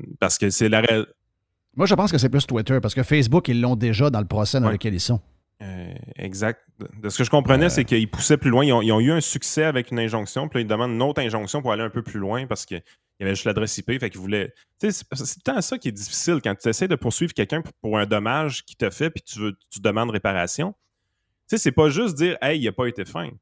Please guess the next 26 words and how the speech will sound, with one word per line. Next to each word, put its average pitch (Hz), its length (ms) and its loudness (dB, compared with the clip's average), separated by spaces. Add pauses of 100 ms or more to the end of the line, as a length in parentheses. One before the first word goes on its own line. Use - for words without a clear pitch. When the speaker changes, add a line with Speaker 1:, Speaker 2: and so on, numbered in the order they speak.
(360)
Speaker 1:
C'est 110 120 -4
de 95 40 -8
dire 165 220 -2
aussi 170 560 -4 (220)
qui 143 240 0
est-ce 208 340 -2
qui - 180 -2
a 104 60 0
pas 117 140 2
été 110 200 -4
fin 135 140 -4
exactement, 104 520 -4
parce 87 180 -8
que 95 200 -6
en 123 220 -4
tant 123 240 -4
que - 140 -16
tel, 160 260 -2
est-ce 95 220 -8
que 120 100 -4
Sortons 123 460 -2
les 107 120 0
poubelles 113 540 -2
est 107 220 -2
une 104 100 -6
corporation 107 920 -4